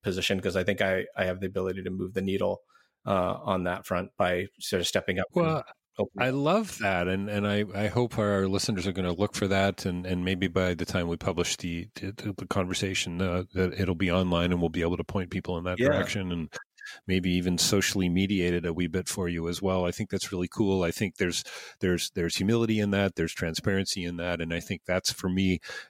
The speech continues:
Speaker 2: you know, I often reflect back on my conversations on face-to-face, uh, with folks and think, you know, "What did we talk about today?" And, and there's always threads
Speaker 1: Mm-hmm.
Speaker 2: and there's always tangents, but there's still this series of dots that are connected,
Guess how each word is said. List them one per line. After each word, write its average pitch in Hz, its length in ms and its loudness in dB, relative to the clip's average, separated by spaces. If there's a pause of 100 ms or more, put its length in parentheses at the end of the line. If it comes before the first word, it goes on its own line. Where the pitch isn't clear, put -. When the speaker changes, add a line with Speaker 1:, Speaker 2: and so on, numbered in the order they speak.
Speaker 2:
you 151 80 2
know, 113 100 6
I 107 100 6
often 113 280 0
reflect 90 400 0
back 90 240 2
on 92 100 0
my 87 140 0
conversations 87 680 -2
on 85 120 -2
face-to-face, - 680 -2
uh, 92 220 -2
with 87 160 -4
folks - 380 -2
and 87 120 -6
think, 90 220 -6 (140)
you 175 240 -2
know, 180 80 4
"What 226 180 2
did 240 160 -2
we 196 120 2
talk - 280 -4
about 90 240 -8
today?" 90 360 -4
And, 92 200 -4
and 92 160 0
there's 92 140 0 (100)
always 110 440 4
threads 82 420 -6
Speaker 1:
Mm-hmm. 113 240 2
Speaker 2:
and 110 80 2
there's 85 160 -2
always 87 400 4 (220)
tangents, 92 580 0
but 92 200 -2 (100)
there's 98 200 0
still 117 500 2
this 87 400 -2 (540)
series 95 420 2
of 82 100 -6
dots 85 280 0
that 80 120 -4
are 80 60 -4
connected, 82 520 -4